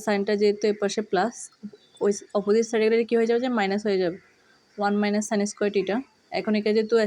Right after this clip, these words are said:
স্কয়ারটা আছে, স্কয়ার অপোজিট সাইডে গেলে কী হয়ে যায়? রুট হয়ে যায়। তাহলে আমরা কি লিখতে পারি? root over one minus sin square theta বদলে আমরা কি লিখতে পারি? cos theta লিখতে পারি। তাহলে আমরা এখানে কি লিখে দিব? cos theta লিখে রাখবো। এরপর যদি আমরা দেখি,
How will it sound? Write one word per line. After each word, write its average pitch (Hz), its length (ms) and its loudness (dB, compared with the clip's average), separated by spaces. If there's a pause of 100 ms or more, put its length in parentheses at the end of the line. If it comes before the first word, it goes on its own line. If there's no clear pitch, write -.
স্কয়ারটা 208 380 -2
আছে, 208 160 -2 (560)
স্কয়ার 214 380 -2
অপোজিট 208 280 -2
সাইডে 214 180 2
গেলে 226 160 2
কী 226 120 2
হয়ে 220 140 2
যায়? 220 160 2
রুট 208 240 2
হয়ে 196 180 2
যায়। 180 140 0 (300)
তাহলে 202 220 -2
আমরা 214 180 2
কি 233 100 -4
লিখতে 208 300 0
পারি? 220 180 2 (920)
root 208 220 2
over 226 220 4
one 214 100 2
minus 226 200 0
sin 214 180 0
square 214 300 -2
theta 226 200 2
বদলে 220 160 2
আমরা 214 140 2
কি 233 100 0
লিখতে 208 180 -2
পারি? 214 180 0
cos 247 180 0
theta 208 160 2
লিখতে 190 340 0
পারি। 175 140 -2 (140)
তাহলে 202 180 -2
আমরা 208 120 2
এখানে 214 240 0
কি 233 140 -4
লিখে 208 220 -2
দিব? 214 120 -2 (440)
cos 220 200 -4
theta 208 220 0
লিখে 196 200 2
রাখবো। 175 200 -4 (1300)
এরপর 208 300 0
যদি 220 180 0
আমরা 220 120 2 (100)
দেখি, 190 200 0